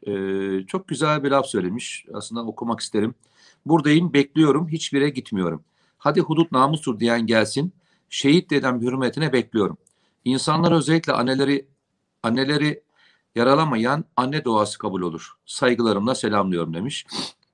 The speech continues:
Allah razı olsun. Arife E, Atilla Tokaç yine, e, selamlar bırakmış. E, Mustafa Usta, "Selam abilerim." demiş. Yine, e, Eren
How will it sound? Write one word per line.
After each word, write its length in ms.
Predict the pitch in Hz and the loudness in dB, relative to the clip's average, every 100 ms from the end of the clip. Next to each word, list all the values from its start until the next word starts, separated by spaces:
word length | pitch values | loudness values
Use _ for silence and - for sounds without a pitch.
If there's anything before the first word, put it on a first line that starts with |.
| - | -6
Allah 260 | 120 120 113 | 0 2 2
razı 280 | 107 95 | 2 0
olsun. 200 | 95 - - | -2 -4 -2
Arife 440 | 127 131 - 143 - | -2 0 0 0 2
E, 240 | 127 123 131 _ _ _ _ - | 4 4 2 _ _ _ _ -6
Atilla 380 | 120 151 143 135 | -2 0 0 0
Tokaç 480 | 135 131 123 - - | -2 -2 -4 -4 -2
yine, 320 | 113 110 110 - | 0 0 -2 -6
e, 240 | 101 95 | -6 -4
selamlar 560 | 104 104 104 110 113 90 | 0 0 2 2 2 0
bırakmış. 580 | 87 - 110 131 - _ _ _ _ _ _ - | -4 -4 -6 -4 -6 _ _ _ _ _ _ -8
E, 60 | 101 98 98 98 95 95 95 92 90 90 92 | -4 -2 0 0 2 2 2 0 0 -2 -4
Mustafa 500 | 104 - 139 139 135 | -4 -4 -2 2 2
Usta, 520 | 117 - 127 131 127 - _ _ - | 2 -4 2 4 2 -2 _ _ -10
"Selam 380 | - 117 127 | 0 2 4
abilerim." 440 | 113 98 87 90 82 | 4 2 -2 -6 -6
demiş. 460 | 85 117 - - _ _ _ _ _ _ - 101 | -8 -8 -8 -12 _ _ _ _ _ _ -20 -8
Yine, 380 | 117 147 147 147 _ - | -4 0 0 -2 _ -8
e, 60 | |
Eren 600 | 113 107 110 120 131 139 | -6 -4 -2 2 2 0